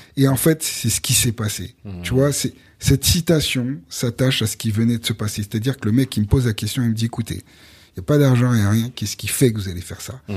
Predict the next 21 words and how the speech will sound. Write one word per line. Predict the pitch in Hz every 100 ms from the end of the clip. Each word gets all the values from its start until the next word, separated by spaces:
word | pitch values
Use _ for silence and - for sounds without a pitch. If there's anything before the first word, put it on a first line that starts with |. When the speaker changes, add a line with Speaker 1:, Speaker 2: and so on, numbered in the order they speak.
| 90 87 82 - - -
Speaker 1:
Et |
là, | 110 147
t'es, | 143 117
t'es | - - 117
là, | 160 151
mais | 110
tu | 101 -
sens | - 156
qu'il | -
y |
a | 104
un |
truc, | 107 123 113 -
tu | 104
vois. | 98
Speaker 2:
Hmm, | 92
hmm, | 90 90 87 - 92
hmm. | 98
Speaker 1:
Et |
là, | 123 139
on, | 135